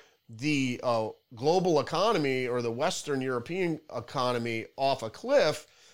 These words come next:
they're gonna see even worse outcomes. So i-, if you think you're gonna hold countries in Europe hostage by not giving them debt relief or whatever, but that's the way debt works. Debt enslaves you.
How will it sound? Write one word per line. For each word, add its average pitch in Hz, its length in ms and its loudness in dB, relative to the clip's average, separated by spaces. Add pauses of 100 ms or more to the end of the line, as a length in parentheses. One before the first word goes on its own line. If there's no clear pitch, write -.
(280)
they're 233 160 4
gonna 220 160 2
see 185 260 -4
even 151 320 2
worse 135 420 0
outcomes. 98 640 -12 (640)
So 120 680 0 (720)
i-, 131 40 -14
if 143 300 0
you 208 160 2
think 180 340 0
you're 160 160 2
gonna 143 240 4
hold 156 640 4 (480)
countries 156 480 0
in 143 100 0
Europe 139 280 2
hostage 127 920 -2
by 113 300 0
not 123 360 -2
giving 120 260 -4
them 110 160 -4
debt 117 240 -4
relief 107 380 -8
or 107 60 -8
whatever, 98 460 -8 (260)
but 175 120 -4
that's 190 240 0
the 185 100 2
way 151 180 4
debt 117 360 -2
works. 120 480 -2 (520)
Debt 190 280 0
enslaves 135 840 0
you. 85 220 -12